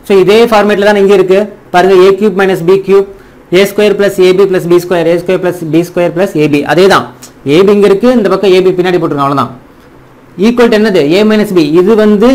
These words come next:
எதுக்கு equal? A minus B க்கு ஈக்குவலா? அப்ப A value, B value கழிச்சா நமக்கு ஆன்சர் டைரக்டா வந்துருமா? அப்ப என்ன? முன்னூத்தி நாற்பத்தி மூணு into, sorry, minus நூத்தி பதிமூணு. முடிஞ்சா?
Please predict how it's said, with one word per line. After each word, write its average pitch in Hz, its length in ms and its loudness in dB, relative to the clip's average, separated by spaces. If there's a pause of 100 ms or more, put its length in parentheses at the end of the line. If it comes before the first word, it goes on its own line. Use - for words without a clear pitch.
(120)
எதுக்கு 226 280 0
equal? 160 280 0 (300)
A - 20 2 (120)
minus 208 280 -2
B 220 120 0
க்கு 214 160 0
ஈக்குவலா? 180 300 0 (540)
அப்ப 165 140 -4
A 190 260 2
value, 214 240 -2
B 214 140 0
value 208 180 -2
கழிச்சா 202 280 -2
நமக்கு 185 220 0
ஆன்சர் 196 220 -2
டைரக்டா 190 300 2
வந்துருமா? 180 280 0 (380)
அப்ப - 80 -6 (100)
என்ன? 196 240 0
முன்னூத்தி 190 360 0
நாற்பத்தி 190 360 -2
மூணு 196 200 0 (500)
into, 196 420 2 (240)
sorry, 147 220 0
minus 190 380 -2
நூத்தி 185 260 0
பதிமூணு. 160 340 0 (1040)
முடிஞ்சா? 214 380 0